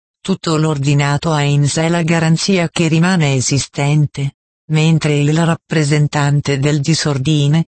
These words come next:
dell'avversario, ha il massimo interesse di distruggere tutto e quindi produce per questo un enorme disordine. Ora sarà anche comprensibile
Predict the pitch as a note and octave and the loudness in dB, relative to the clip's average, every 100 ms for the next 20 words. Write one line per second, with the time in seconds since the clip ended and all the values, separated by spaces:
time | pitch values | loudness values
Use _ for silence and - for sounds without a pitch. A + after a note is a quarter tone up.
0 | _ _ D3 E3 D#3+ C#3+ C3 D3 B2+ - | _ _ -4 0 0 0 0 -2 -2 -4
1 | D3 C#3+ C3 C#3+ - _ _ - F3+ E3+ | -2 0 0 -2 -4 _ _ -6 -2 0
2 | D3+ D3+ F3+ - F3+ D3+ D3+ D3 C#3 D3 | 2 2 0 -2 0 2 2 0 0 0
3 | E3 F3 - D3+ C#3+ F3+ D3+ E3+ - F#3 | 0 -2 -2 -2 0 0 0 -2 -2 -2
4 | G3+ C#3 B2+ D3 C3+ C#3 D3+ C#3 D3+ C#3+ | 0 0 0 0 0 -2 -4 -4 -2 -4
5 | - E3 D3 C#3+ C#3+ D3+ D3 D3 D3 - | -2 0 2 2 0 0 0 0 0 -2
6 | C3 C3 - E3 - F3 E3+ - D#3 D3+ | -2 -4 -4 -4 -2 -4 -2 -2 2 2
7 | D3+ C3+ A#2+ A#2 C3+ D3 F3 - F3 E3 | 4 2 2 0 0 2 0 0 -2 -2
8 | E3+ B2+ A#2+ B2+ - _ _ _ _ _ | 0 2 2 0 -2 _ _ _ _ _
9 | _ - G3 F3+ E3+ - G3 G3 G#3 G#3+ | _ -4 -2 0 0 -2 -2 -2 0 -2
10 | A#3 F#3+ E3+ - E3 F3 F3+ F3 - D#3 | -2 -2 -2 0 -2 0 0 0 0 -2
11 | B2+ C3 D3 | 0 0 0